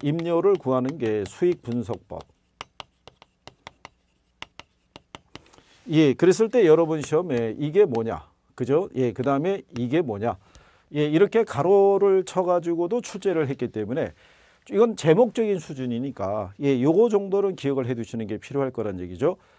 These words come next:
예, 원가법이니까 원가법, 원가 방식이니까 원가법이에요. 그죠?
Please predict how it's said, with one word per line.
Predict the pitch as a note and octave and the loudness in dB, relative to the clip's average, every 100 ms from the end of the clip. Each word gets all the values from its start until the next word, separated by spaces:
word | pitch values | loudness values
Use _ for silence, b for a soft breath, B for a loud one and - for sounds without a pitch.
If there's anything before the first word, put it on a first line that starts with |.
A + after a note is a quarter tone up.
| - | -6
예, | C#3 B2 b b A#2+ | -4 -4 b b 0
원가법이니까 | F3 G3+ G#3+ G3 G3 F3 F3 F3+ D#3+ G#3 G3+ | 2 4 2 2 0 0 -2 -6 -2 -2 0
원가법, | C#3+ D3 C#3+ A#2 A#2 B2 | -2 -2 -4 -4 -4 0
원가 | D#3 D#3+ E3 | 0 2 0
방식이니까 | C3+ C3 C3+ B2+ A#2+ A2 | 0 -4 -6 -6 -4 -2
원가법이에요. | A2 A2+ A2+ - F#2+ E2 C2+ B1+ | -4 -4 -6 -6 -10 -10 -10 -10
그죠? | - A2+ D#3 | -8 -4 -4